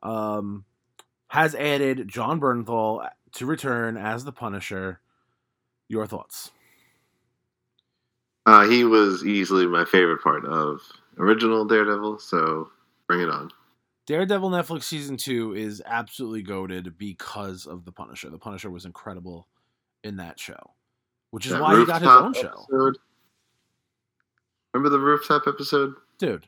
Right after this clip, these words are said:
Speaker 1: oh my God. It's, like, the only thing I really remember from those Netflix shows. Like, not a lot of it stays with me. I also never finished it. Um, but yeah, I would say insane.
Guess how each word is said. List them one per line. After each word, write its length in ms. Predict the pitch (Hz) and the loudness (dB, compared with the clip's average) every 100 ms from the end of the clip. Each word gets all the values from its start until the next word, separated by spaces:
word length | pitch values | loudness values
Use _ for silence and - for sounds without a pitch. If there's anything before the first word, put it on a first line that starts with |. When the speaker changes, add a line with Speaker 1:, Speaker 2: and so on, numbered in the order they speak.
| - | -16
Speaker 1:
oh 140 | 127 | -14
my 120 | 92 82 | -12 -14
God. 260 | 80 65 _ _ _ _ _ _ _ _ _ _ - | -16 -18 _ _ _ _ _ _ _ _ _ _ -6
It's, 140 | 226 | -4
like, 100 | 330 | -2
the 100 | 285 | 0
only 180 | 220 208 | 0 0
thing 120 | 233 | 0
I 60 | 190 | 0
really 260 | 175 165 | 0 0
remember 560 | 135 120 110 113 90 80 | -2 -4 -4 -6 -8 -10
from 440 | - 101 90 87 80 | -12 -10 -10 -12 -14
those 640 | 104 98 92 87 - - _ _ _ _ _ _ _ - | -10 -10 -10 -12 -12 -14 _ _ _ _ _ _ _ -12
Netflix 400 | 107 - 90 - | -12 -12 -16 -14
shows. 400 | - 85 76 73 | -12 -12 -16 -12
Like, 320 | 98 90 - - - _ | -12 -12 -16 -20 -20 _
not 380 | 101 127 151 151 | -16 -10 -6 -4
a 40 | 156 | -2
lot 200 | 135 127 | -2 -4
of 80 | |
it 140 | 110 95 | -6 -10
stays 260 | - 107 | -8 -8
with 120 | 107 92 | -8 -14
me. 100 | 92 | -6
I 80 | 208 | -2
also 240 | 370 294 | -2 -4
never 220 | 165 101 | -6 -6
finished 380 | 87 95 92 - | -8 -12 -12 -10
it. 140 | 117 - _ _ _ _ - | -12 -12 _ _ _ _ -18
Um, 340 | 90 82 87 _ _ _ _ _ _ _ _ _ | -16 -16 -20 _ _ _ _ _ _ _ _ _
but 120 | 120 | -8
yeah, 200 | 123 82 - - | -6 -6 -10 -10
I 140 | 110 | -6
would 160 | 117 101 | -6 -8
say 540 | 127 110 101 98 95 _ _ _ _ _ _ _ _ _ _ _ _ _ _ - | -8 -6 -6 -10 -14 _ _ _ _ _ _ _ _ _ _ _ _ _ _ -10
insane. 400 | 208 202 127 | -6 -4 -6